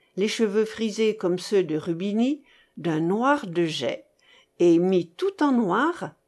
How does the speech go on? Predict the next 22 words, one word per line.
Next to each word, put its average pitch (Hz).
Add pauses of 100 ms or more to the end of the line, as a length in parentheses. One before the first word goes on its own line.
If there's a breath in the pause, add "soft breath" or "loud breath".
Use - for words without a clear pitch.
(100)
en 143
manchette, 214
le 185
jabot 185
de 170
sa 170
chemise 170
orné 156
d'un 170
diamant, 233 (640 soft breath)
reconnut 302
alors 240
Bixiou, 233 (420)
qu'il 151
salua 247
comme 196
une 190
puissance 247
égale 269
à 262
la 180
sienne. « -